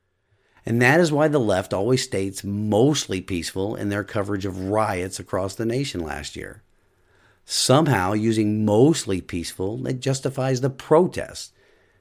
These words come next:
that resulted in billions of dollars of damage and the loss of life and property. Now get this. This is a response by an institution of higher learning in our country that, if it wasn't so sad, would be completely laughable.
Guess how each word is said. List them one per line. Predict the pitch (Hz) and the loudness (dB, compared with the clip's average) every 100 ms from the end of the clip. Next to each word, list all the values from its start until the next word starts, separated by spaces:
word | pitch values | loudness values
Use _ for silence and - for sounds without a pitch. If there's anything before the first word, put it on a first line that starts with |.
| _ | _
that | 123 | 2
resulted | 127 117 113 117 | 4 4 4 2
in | 104 98 95 - | 2 -2 -6 6
billions | 127 135 147 101 85 | 10 12 10 6 0
of | 87 | -4
dollars | 82 80 82 85 | -6 -6 -6 -8
of | 82 | -8
damage | 82 82 98 | -8 -6 -4
and | 110 | -2
the | 104 | -2
loss | 101 101 107 | -2 -2 -4
of | 107 98 | -6 -4
life | 92 85 90 - | -2 -2 -4 -6
and | 95 | -8
property. | - 101 120 71 - - _ _ _ _ _ _ _ _ _ _ _ _ _ _ | -6 -4 -4 -6 -12 -18 _ _ _ _ _ _ _ _ _ _ _ _ _ _
Now | 113 117 | 0 2
get | 113 107 | 2 0
this. | - 139 - - - _ _ _ _ - | 0 -4 -4 -14 -18 _ _ _ _ 0
This | 139 190 | 0 2
is | 151 | 2
a | 101 | 2
response | 92 - 90 90 98 | 0 -2 -4 -4 -6
by | - 87 | -6 -4
an | 85 85 - | -4 -6 -4
institution | 117 120 151 135 113 - | -2 -2 -4 -8 -6 -4
of | 104 | -6
higher | - 113 113 131 | -4 0 2 2
learning | 117 123 156 92 92 - | 2 0 0 -2 -4 -4
in | 92 | -4
our | 92 143 175 | -2 0 -2
country | - 85 - 98 | -4 -6 -6 -2
that, | 95 101 110 - | 0 2 -2 -6
if | 90 | 0
it | 101 | 0
wasn't | 95 120 117 98 | 6 6 6 2
so | - - - 113 120 113 | -2 -4 0 4 4 4
sad, | - - 120 117 107 82 92 | 2 2 2 2 2 0 -2
would | 98 | -4
be | 98 | -4
completely | 101 113 101 117 110 113 | -4 -4 0 2 4 2
laughable. | 104 123 131 85 69 55 | 2 2 0 -2 -6 -14